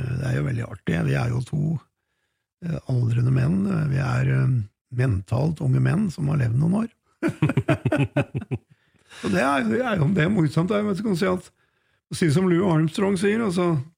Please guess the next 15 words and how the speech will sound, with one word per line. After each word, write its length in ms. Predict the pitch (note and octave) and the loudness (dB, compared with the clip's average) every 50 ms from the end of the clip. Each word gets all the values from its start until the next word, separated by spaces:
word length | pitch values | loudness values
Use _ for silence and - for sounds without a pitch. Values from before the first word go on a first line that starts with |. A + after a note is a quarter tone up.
| _ _ _ _ _ _ _ _ _ _ - | _ _ _ _ _ _ _ _ _ _ -4
musikanter 580 | G3 D3+ C3 - D3+ A#2 E3 D#3+ D#3+ D#3+ F3 D3 | -2 -2 2 2 2 2 2 2 2 2 0 0
pensjonerer 560 | - E3 C#3+ A#2 - C3 C3 D3 D3+ D#3 D3 | 2 2 2 4 4 4 4 4 4 4 4
seg 140 | C#3 F#3+ F3+ | 4 4 4
aldri, 300 | F3 D#3+ C3+ B2 D3+ F3+ | 4 4 4 4 4 4
det 160 | F3 E3+ E3 | 4 4 4
gir 240 | D3+ C3+ B2+ B2 A2 | 4 4 4 4 4
seg 160 | E3+ E3+ D3+ | 4 4 4
den 160 | D3 D3+ E3 E3+ | 4 4 4 4
dagen 260 | C3+ C#3 C#3 D#3 E3+ | 4 4 4 4 4
det 120 | E3 C#3+ | 2 2
ikke 120 | - F3 D#3 | 2 2 2
er 80 | D3+ | 2
hatt 140 | E3+ F3+ G#3+ | 2 2 2
mer 160 | D#3+ D3+ D3+ | 2 2 4
lyd. 340 | F3+ F#3+ G3 A#3+ B3 G#3 | 4 4 2 2 2 2